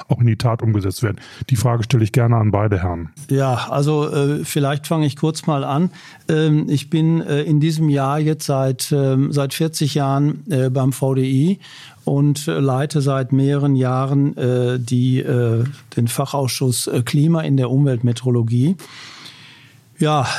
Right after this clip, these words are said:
Speaker 2: äh, in den vierzig Jahren sind sehr viele Richtlinien, äh, über meinen Schreibtisch gelaufen, die wir hier für den V D I dann auch zusammengestellt haben. Äh, ich will die jetzt hier im Einzelnen nicht aufführen, aber diese Richtlinien, diese Vielfalt an Richtlinien,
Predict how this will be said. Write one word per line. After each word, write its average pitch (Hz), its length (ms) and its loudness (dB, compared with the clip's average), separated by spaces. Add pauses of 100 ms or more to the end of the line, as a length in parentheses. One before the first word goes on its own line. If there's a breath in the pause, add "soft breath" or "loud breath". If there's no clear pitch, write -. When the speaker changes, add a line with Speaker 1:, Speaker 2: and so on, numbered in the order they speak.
Speaker 2:
äh, 170 100 2
in 175 140 4
den 160 120 4
vierzig 165 420 -2
Jahren 151 360 0
sind 143 320 2
sehr 151 460 0
viele 160 420 0
Richtlinien, 151 840 2
äh, 143 160 -2
über 139 180 0
meinen 139 300 2
Schreibtisch 143 440 -2
gelaufen, 143 540 0
die 135 220 2
wir 131 80 2
hier 131 200 2
für 143 140 -4
den 131 220 2
V 131 240 -2
D 131 80 0
I 143 160 2
dann 131 180 0
auch 127 160 -2
zusammengestellt 147 880 0
haben. 156 320 2 (580 loud breath)
Äh, 143 140 2
ich 143 160 -2
will 147 140 2
die 143 80 4
jetzt 139 180 0
hier 147 140 0
im 139 100 2
Einzelnen 139 560 0
nicht 131 240 0
aufführen, 147 460 0
aber 139 320 -2
diese 151 360 0
Richtlinien, 160 640 2
diese 127 300 2
Vielfalt 151 680 -2
an 117 160 0
Richtlinien, 147 760 2